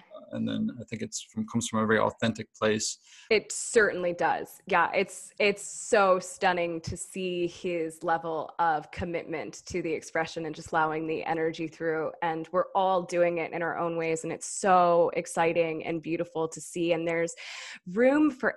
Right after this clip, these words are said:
Speaker 2: everyone. And I, I know quite a few people that are beginning to step up and share their offerings. And I just, I just wanna state that there's room for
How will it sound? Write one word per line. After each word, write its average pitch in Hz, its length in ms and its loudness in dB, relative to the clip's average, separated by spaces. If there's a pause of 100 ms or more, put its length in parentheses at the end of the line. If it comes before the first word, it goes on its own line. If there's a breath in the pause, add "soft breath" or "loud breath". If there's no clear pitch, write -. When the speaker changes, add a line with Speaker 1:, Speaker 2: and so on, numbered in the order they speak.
(100)
Speaker 2:
everyone. 196 760 0
And 190 100 2
I, 190 260 2
I 190 100 0
know 196 240 2
quite 214 260 2
a 214 60 0
few 208 160 -4
people 196 380 -4
that 180 120 2
are 175 180 4
beginning 175 520 0 (100)
to 170 320 -2
step - 320 0
up 170 200 4
and 175 140 2
share 170 440 4
their 170 200 2
offerings. 170 600 2
And 170 80 -2
I 165 80 0
just, 170 340 -8
I 175 60 0
just 175 180 -4
wanna 170 160 -4
state - 520 -2
that 160 120 -2
there's 175 220 0
room 185 340 2
for - 280 -4